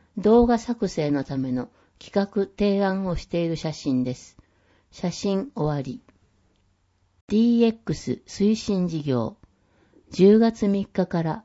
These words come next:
運用を開始した行政オンライン申請サービスを広く周知するため、利用方法の説明動画とプロモーション動画二本を担当課と一緒に企画し、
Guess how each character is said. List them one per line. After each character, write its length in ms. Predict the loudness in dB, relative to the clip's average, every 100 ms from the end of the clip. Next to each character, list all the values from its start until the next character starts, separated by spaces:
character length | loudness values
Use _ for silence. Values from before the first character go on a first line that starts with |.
| _
運 300 | -6 0 2
用 240 | 4 6 6
を 60 |
開 260 | 4 0 -2
始 200 | -4 -10
し 120 | -8
た 220 | -10 -10 -12 _ _ _ _ _ _
行 180 | 4 4
政 460 | 4 2 2 2 2
オ 100 | 0
ン 160 | 0
ラ 100 | 0
イ 140 | -2 -4
ン 60 |
申 260 | -6 -6 -6
請 260 | -2 0 0
サ 200 | 0 0
ー 100 | -2
ビ 100 | -6
ス 220 | -6 -4
を 180 | -4 -6 -20 _ _ -6
広 360 | 4 6 4
く 260 | 0 -4 -6
周 300 | -2 0 0
知 120 | -2
す 160 | -10 -6
る 120 | -4
た 160 | -4 -4
め、 200 | -6 -10 _ _ _ _ _ _ _
利 140 | 0 4
用 260 | 6 4
方 240 | 2 2 2
法 240 | 0 -2
の 260 | -4 -6 -10 -12
説 360 | -6 -6 -2
明 260 | 0 0 0
動 260 | 2 2
画 140 | 0 -4
と 260 | -4 -6 -8 _ _ _ _ 2
プ 120 | 4
ロ 120 | 4
モ 220 | 2 0 -2
ー 40 |
シ 140 | 0
ョ 100 | 0
ン 100 | 0
動 240 | 2 2 2
画 240 | -2 -6 -6
二 120 | 0
本 300 | 2 2 0
を 140 | -4 -8 _ -2
担 260 | 0 0
当 220 | 2 2 4
課 160 | 0
と 100 | 2
一 160 | 0 0
緒 200 | -4 -6
に 140 | -6
企 320 | -8 -4 -2 -2
画 60 |
し、 280 | -8 -8 -8